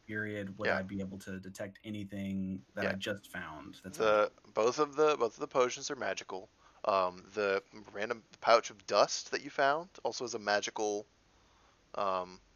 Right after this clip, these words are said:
Speaker 2: very faint magical enchantment to it. Um, and the, the,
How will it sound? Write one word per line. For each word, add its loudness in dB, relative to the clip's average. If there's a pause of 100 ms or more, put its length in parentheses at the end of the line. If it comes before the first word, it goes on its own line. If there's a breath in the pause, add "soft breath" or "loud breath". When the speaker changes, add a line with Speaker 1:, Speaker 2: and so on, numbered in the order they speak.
(260)
Speaker 2:
very 2
faint -4
magical -2 (100)
enchantment -2
to -2
it. -6 (680 soft breath)
Um, 2
and 0
the, 0 (180)
the, -6